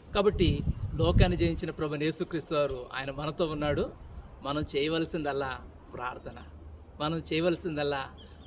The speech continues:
ప్రభు యొక్క దైవికమైన నియమాలను మన జీవితంలో కలిగి ఉండడం. ఇది ప్రభు కోరుతున్నాడు. అప్పుడు మనకి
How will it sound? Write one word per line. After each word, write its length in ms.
ప్రభు 280
యొక్క 260
దైవికమైన 560
నియమాలను 580
మన 120
జీవితంలో 460
కలిగి 280
ఉండడం. 220
ఇది 100
ప్రభు 320
కోరుతున్నాడు. 500
అప్పుడు 220
మనకి 480